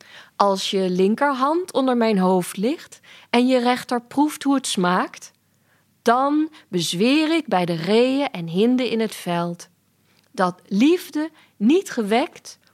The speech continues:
of opgewekt tot ze vanzelf naar lust verlangt. Zo komt jouw stem, geliefde,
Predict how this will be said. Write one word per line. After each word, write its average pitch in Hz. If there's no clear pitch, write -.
of 190
opgewekt 262
tot 208
ze 196
vanzelf 190
naar 220
lust 220
verlangt. 170
Zo 269
komt 240
jouw 180
stem, 320
geliefde, 285